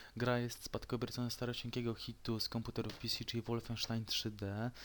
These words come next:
Gra nie jest już, y, strzelanką, ale jest, y, turową grą R P G, w której sterujemy oczywiście niezłomnym i niezastąpionym Bleskowiczem. Jeżeli lubicie klimaty Wolfensteina, jeżeli lubicie, y,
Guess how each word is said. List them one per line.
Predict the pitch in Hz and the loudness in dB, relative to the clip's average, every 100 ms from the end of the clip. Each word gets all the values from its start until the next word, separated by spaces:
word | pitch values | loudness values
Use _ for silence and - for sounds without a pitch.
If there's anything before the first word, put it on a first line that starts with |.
| - - - - | -12 -12 -10 0
Gra | 120 120 | 4 6
nie | 131 | 6
jest | 120 - | 4 2
już, | 120 - | 0 2
y, | 101 110 | 2 2
strzelanką, | - - - 110 113 120 - 127 131 - - - | 0 0 2 4 2 2 2 2 0 -4 -16 -2
ale | 113 113 113 | 2 4 4
jest, | 113 117 - - - | 4 2 -2 -4 0
y, | 110 110 107 | 2 2 0
turową | - 123 127 127 120 | 0 0 2 2 2
grą | 117 117 113 - | 4 4 2 0
R | 117 113 | -4 -2
P | 117 | -2
G, | 110 - 107 113 131 - - | -2 0 0 0 -2 -8 -14
w | - | -14
której | - - 120 | -4 2 2
sterujemy | 113 - 117 120 120 117 117 | 2 0 2 4 4 2 0
oczywiście | - - 127 135 147 - - - 57 73 | 0 0 0 4 6 6 4 0 0 0
niezłomnym | 117 117 107 131 120 104 101 101 104 - - - | 2 2 4 4 4 2 0 -2 -4 -10 -16 -6
i | - 117 | 0 2
niezastąpionym | 123 117 120 - 117 - 113 107 | 4 2 -2 -2 -2 0 2 2
Bleskowiczem. | 107 113 110 - 113 113 - - 117 156 165 - - | 4 2 4 2 2 0 0 -2 0 -2 -4 -10 2
Jeżeli | 135 135 143 | 4 6 6
lubicie | 143 139 147 139 | 4 4 2 2
klimaty | 135 - 127 127 127 | 2 0 0 0 0
Wolfensteina, | 117 117 113 107 - 123 127 120 | 0 0 0 2 4 6 6 6
jeżeli | 117 110 117 | 4 4 2
lubicie, | 110 117 120 - 117 113 113 - 113 | 2 0 -2 2 4 6 4 2 4
y, | 110 110 110 110 | 6 8 8 6